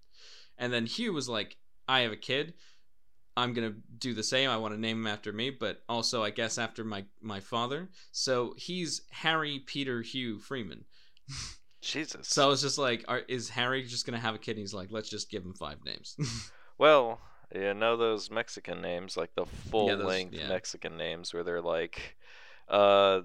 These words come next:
Speaker 2: the person's name of the daughter of, of the daughter of
Speaker 1: Yeah.
Speaker 2: the, you know, the, the, the mom and the
Speaker 1: Yeah, 'cause
Speaker 2: dad or
Speaker 1: that's, it's
Speaker 2: whatever.
Speaker 1: a, it's a Mexican tradition thing to, la-, like, your additional surnames are matrilineal, essentially, yeah?
Speaker 2: Yeah, yeah,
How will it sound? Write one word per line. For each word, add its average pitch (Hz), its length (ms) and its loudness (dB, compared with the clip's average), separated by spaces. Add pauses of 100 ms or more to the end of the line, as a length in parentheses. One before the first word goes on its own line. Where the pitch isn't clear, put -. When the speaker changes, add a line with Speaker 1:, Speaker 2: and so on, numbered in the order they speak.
Speaker 2:
the 101 100 -2
person's 120 520 0
name 104 600 0 (280)
of 98 360 6
the 98 100 4
daughter 95 540 8
of, 90 580 4
of 87 520 0
the 92 80 -2
daughter 87 500 4
of 82 500 0 (600)
Speaker 1:
Yeah. 120 200 0
Speaker 2:
the, 82 180 0 (120)
you 92 100 -2
know, 82 360 -4 (180)
the, 80 260 -2
the, 71 140 -8 (160)
the - 60 -10
mom 82 360 -4
and 165 120 -12
the 113 60 -8
Speaker 1:
Yeah, 247 120 2
'cause - 140 2
Speaker 2:
dad - 20 6
or 247 40 4
Speaker 1:
that's, - 160 2
it's - 200 0
Speaker 2:
whatever. 202 220 2
Speaker 1:
a, 185 80 -6
it's 175 120 -6
a 165 360 2
Mexican 180 340 -6
tradition 156 320 -8
thing 110 280 -6
to, 110 280 -4
la-, 131 240 -4
like, 120 360 -4
your 131 180 -4
additional 127 400 -2
surnames 117 500 -4
are 104 220 -4
matrilineal, 113 880 -6
essentially, - 480 -14
yeah? 98 240 -10
Speaker 2:
Yeah, 98 300 6
yeah, 85 220 6